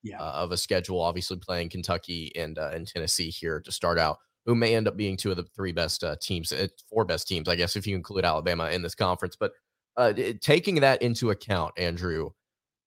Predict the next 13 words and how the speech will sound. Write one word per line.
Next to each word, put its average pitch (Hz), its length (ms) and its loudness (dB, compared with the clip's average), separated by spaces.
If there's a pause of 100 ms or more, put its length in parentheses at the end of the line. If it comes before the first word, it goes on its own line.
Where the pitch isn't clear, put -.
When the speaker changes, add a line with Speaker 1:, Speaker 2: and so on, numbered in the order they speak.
(200)
Speaker 2:
out 147 200 10
of 139 140 0
these 135 240 -2
four 123 260 2
games, 85 560 -6 (460)
what 143 180 10
would 190 160 4
you 175 80 2
say 143 320 6
is 123 160 4
the 120 120 4
most 113 560 2 (340)
difficult - 800 0